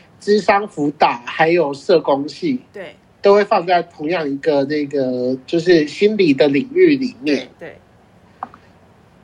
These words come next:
Speaker 1: 但是很多学生可能不，呃，他，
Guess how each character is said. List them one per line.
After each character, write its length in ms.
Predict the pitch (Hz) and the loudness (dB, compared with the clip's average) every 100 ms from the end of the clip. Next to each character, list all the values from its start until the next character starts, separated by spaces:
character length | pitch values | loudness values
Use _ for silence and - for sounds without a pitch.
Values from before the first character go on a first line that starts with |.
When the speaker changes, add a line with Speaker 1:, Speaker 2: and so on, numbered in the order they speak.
| _ | _
Speaker 1:
但 180 | 208 208 | 0 2
是 200 | 233 190 | 2 2
很 180 | 156 143 | 2 2
多 160 | 190 | 4
学 260 | 202 170 147 | 4 0 0
生 220 | 175 180 | 0 -2
可 140 | - | -4
能 100 | 139 127 - | -6 -6 -10
不， 100 | 180 180 - | -14 -14 -4
呃， 260 | 175 170 160 | 2 2 2
他， 380 | - 208 214 | 0 0 0